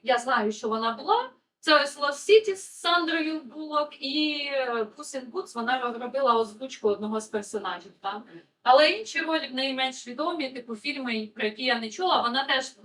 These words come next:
позиціонує себе більше як актриса другого плану, тобто в неї головних ролей не дуже багато, хоча в неї за плечима десь двадцять там з чимось фільмів. Вот.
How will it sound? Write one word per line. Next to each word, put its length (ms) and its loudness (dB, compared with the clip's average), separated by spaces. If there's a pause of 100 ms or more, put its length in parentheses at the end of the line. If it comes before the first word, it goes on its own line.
позиціонує 680 -6
себе 260 -6
більше 340 -8
як 240 -2 (260)
актриса 500 -2
другого 460 -6
плану, 380 0
тобто 260 -10
в 80 -16
неї 200 0
головних 420 -6
ролей 260 -4
не 80 -12
дуже 280 -10
багато, 480 2
хоча 200 -4
в 40 -12
неї 200 -2
за 120 -4
плечима 440 -4
десь 240 -2
двадцять 580 0
там 180 -4
з 60 -10
чимось 400 -8
фільмів. 380 -14 (1500)
Вот. 540 4